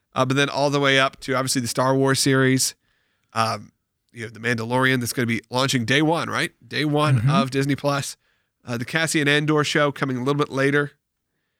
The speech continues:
Speaker 1: And then over in the Marvel universe, you got Loki.
Speaker 2: Loki, Winter Soldier, and Falcon. And then WandaVision,
Speaker 1: That
Speaker 2: which
Speaker 1: one
Speaker 2: is
Speaker 1: was the only one that threw me off. So let's go through this. So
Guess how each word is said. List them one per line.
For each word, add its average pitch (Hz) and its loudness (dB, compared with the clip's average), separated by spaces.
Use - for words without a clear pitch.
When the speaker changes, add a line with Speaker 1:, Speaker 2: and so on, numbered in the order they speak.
Speaker 1:
And 127 -4
then 139 4
over 139 4
in 131 0
the 127 -2
Marvel 147 0
universe, 120 -2
you 117 -8
got 123 2
Loki. 156 0
Speaker 2:
Loki, 127 0
Winter 123 2
Soldier, 127 0
and 120 0
Falcon. 123 -2
And 127 0
then 113 0
WandaVision, 113 -2
Speaker 1:
That 175 0
Speaker 2:
which 240 -4
Speaker 1:
one 247 -2
Speaker 2:
is 247 -4
Speaker 1:
was 233 0
the 220 2
only 208 2
one 196 2
that 170 0
threw 175 0
me 160 2
off. 123 -4
So 170 2
let's 175 -2
go 160 0
through 143 -8
this. 127 -12
So 143 -2